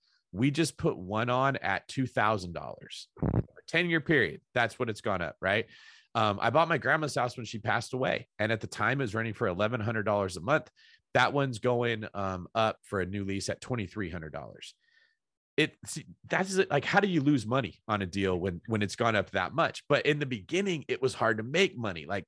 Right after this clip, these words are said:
some, some years, the first couple, I might have made nothing 'cause all the cash flow went right back into repairs or a tenant leaving and trashing it. And jujitsu is very s-, similar. Like, if you just go all the time for five years in a row, it's almost impossible to not be better than the person who knows nothing.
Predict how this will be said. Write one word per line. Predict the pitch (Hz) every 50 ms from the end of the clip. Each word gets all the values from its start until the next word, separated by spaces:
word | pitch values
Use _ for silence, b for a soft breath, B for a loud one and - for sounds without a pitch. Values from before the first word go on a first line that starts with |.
| _
some, | - - - 143 147 151 156 135 - -
some | - - 151 156 165 165
years, | 139 123 123 127 139 135 120
the | 113 110
first | - - 143 135 -
couple, | - 147 131 143 - 95 101 120 - B B B B B B B B -
I | 110 127
might | 139 143 139 139
have | 135 127
made | 131 127 117 92 101
nothing | 113 147 170 - - 104 101 110 117
'cause | 123 127 101 95
all | - 113 120 127 131
the | 113 117 107 87 78 -
cash | - - 131 143 160 -
flow | - 117 104
went | 98 101 92 87
right | 101 110 120 -
back | - 113 107 -
into | 104 98 98 - - 85
repairs | 85 82 - - - 127 123 120 120 120 120 117 113 101 90
or | 92 90 87 90 87
a | 78 90
tenant | - - 113 107 107 92 92
leaving | 107 107 110 101 107 92
and | 85 -
trashing | - - 104 110 107 - - - 110 107
it. | 104 104 101 - _ b b b b b b b b b b _ - 117
And | 131 131
jujitsu | 127 131 127 180 185 185 -
is | 180 139
very | 127 135 131
s-, | - - - - 107 110 - -
similar. | 107 - - 170 170 143 101 90 87
Like, | 78 71 - 107
if | 123
you | 170
just | 175 139 113
go | 101 110 113 135 135
all | - 107 104 110
the | 120 117
time | 98 104 107 98 104 120 127
for | - - -
five | - 107 101 110 110 104
years | 104 98 95
in | 95
a | 92
row, | 90 92 98 110 120
it's | - 104 - 135
almost | 131 135 120 95
impossible | 95 82 101 107 98 98 - - 95 87
to |
not | 90 95 95 90 85
be | 87
better | 78 87 87 92 92 87
than | 87 85
the | 80 80
person | - - 87 80 - 82
who | 85 87
knows | 82 80 80 76 -
nothing. | - 73 73 _ _